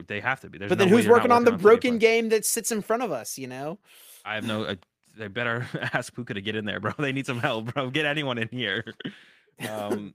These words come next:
Speaker 2: <laughs>
Speaker 1: I, I don't know. Hopefully they have someone. Hopefully they're hiring more people. I don't know. But they got a lot to work on. Two pretty decent sized sets. I mean, two big sets, right?
Speaker 2: Yeah,
Speaker 1: Two
Speaker 2: one ninety
Speaker 1: basically
Speaker 2: and one sixty.
Speaker 1: Yeah, two basically, well, one major set release in Obsidian Flames. And Scar-, one fifty-one is not far from a major set release in terms of numbers.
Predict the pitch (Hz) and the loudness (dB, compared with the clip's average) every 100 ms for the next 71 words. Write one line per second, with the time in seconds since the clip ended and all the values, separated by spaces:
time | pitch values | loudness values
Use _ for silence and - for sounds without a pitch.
0 | - - 135 123 127 - 127 156 120 135 | -20 -12 -8 -4 -6 -4 -4 -2 -2 -4
1 | 151 156 147 147 143 147 127 135 131 127 | -4 -4 -4 -6 -6 -6 -6 -6 -4 -2
2 | 131 127 127 127 127 135 113 117 110 95 | -4 -4 -6 -8 -8 -6 -4 -4 -4 -6
3 | 95 110 127 120 120 123 113 117 117 113 | -6 -4 -4 -2 -4 -6 -8 -6 -6 -8
4 | 104 - 156 165 170 160 _ - 147 156 | -8 -10 -8 -6 -6 -8 _ -14 -10 -10
5 | 143 139 143 143 131 - 117 120 120 - | -10 -12 -8 -6 -6 -4 -6 -6 -8 -8
6 | 156 - 139 135 - 127 - - 98 123 | -12 -10 -12 -10 -6 -6 -8 -10 -8 -8
7 | _ _ _ _ - 123 127 131 - 127 | _ _ _ _ -14 -12 -8 -6 -6 -6
8 | 127 117 117 113 - 117 - 127 - 113 | -6 -8 -12 -16 -18 -20 -20 -20 -14 -12
9 | - 143 113 120 135 135 123 120 123 120 | -10 -8 -6 -6 -8 -8 -8 -8 -6 -4
10 | 135 139 131 117 123 101 104 107 101 - | -4 -4 -4 -6 -6 -6 -6 -8 -10 -8
11 | 95 95 95 92 104 - 135 120 147 143 | -10 -8 -8 -6 -8 -6 -8 -6 -8 -6
12 | 127 123 101 113 - - 110 104 107 95 | -6 -4 -4 -6 -6 -8 -6 -6 -8 -8
13 | 95 87 90 101 85 92 95 87 95 90 | -10 -10 -8 -6 -6 -10 -14 -12 -10 -10
14 | 92 98 127 | -8 -6 -6